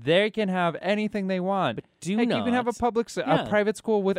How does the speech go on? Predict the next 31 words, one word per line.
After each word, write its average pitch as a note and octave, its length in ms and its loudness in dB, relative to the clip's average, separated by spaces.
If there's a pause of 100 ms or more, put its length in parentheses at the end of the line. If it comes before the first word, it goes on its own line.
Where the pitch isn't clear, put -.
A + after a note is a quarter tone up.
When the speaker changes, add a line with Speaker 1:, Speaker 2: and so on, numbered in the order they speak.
Speaker 1:
any, A#3 480 -2
any B3+ 240 0
kind F#3+ 220 -2
of D#3 80 0
Speaker 2:
So D3+ 60 4
Speaker 1:
religious C#3+ 160 4
Speaker 2:
why A#3 160 2
do D4+ 80 -2
you - 160 0
Speaker 1:
material. C#3 240 0
Speaker 2:
get - 80 -4
the F3 40 -4
right D3+ 280 -2
to D#3 100 -10
put C#3 580 -8
Speaker 1:
You G3+ 120 -6
don't B3+ 160 -4
get A3+ 160 -6
to D#3 80 0
Speaker 2:
a - 20 -4
Speaker 1:
force D#3 280 2
that F#3+ 40 0
Speaker 2:
Bible C#3+ 160 0
Speaker 1:
on D3+ 100 2
Speaker 2:
in - 140 0
a - 40 2
Speaker 1:
everyone. D#3+ 200 -2
Speaker 2:
school E3 220 4
when C#3 200 -2
there C#3+ 280 -2
are C3 240 -4